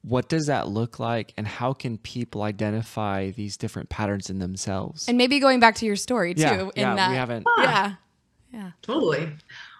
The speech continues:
Speaker 3: So, I mean, I would say if you're a, if you're a honey badger, you're gonna notice that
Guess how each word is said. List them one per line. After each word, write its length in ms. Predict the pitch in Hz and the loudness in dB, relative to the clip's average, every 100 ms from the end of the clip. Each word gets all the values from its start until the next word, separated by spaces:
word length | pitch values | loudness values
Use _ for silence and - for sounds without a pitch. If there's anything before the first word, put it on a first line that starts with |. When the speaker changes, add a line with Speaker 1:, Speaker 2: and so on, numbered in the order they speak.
| - _ _ | -20 _ _
Speaker 3:
So, 380 | - 370 349 - | -2 0 0 0
I 60 | 285 | 0
mean, 140 | 311 | 0
I 80 | 285 | 0
would 120 | 269 | -2
say 300 | 254 277 277 | 0 2 2
if 160 | 269 262 | 0 0
you're 160 | 247 240 | 2 2
a, 240 | 233 226 - - _ | 2 -2 -8 -14 _
if 120 | 202 | -6
you're 100 | 208 | -2
a 60 | 214 | -2
honey 220 | 202 196 | -2 -2
badger, 680 | 190 190 190 233 233 254 - _ _ - _ - | -2 -2 -2 -2 0 -2 -6 _ _ -20 _ -2
you're 160 | 214 | 0
gonna 220 | 214 214 202 | 2 2 2
notice 320 | 175 196 190 | 0 0 -2
that 300 | 196 180 - | -2 -2 -6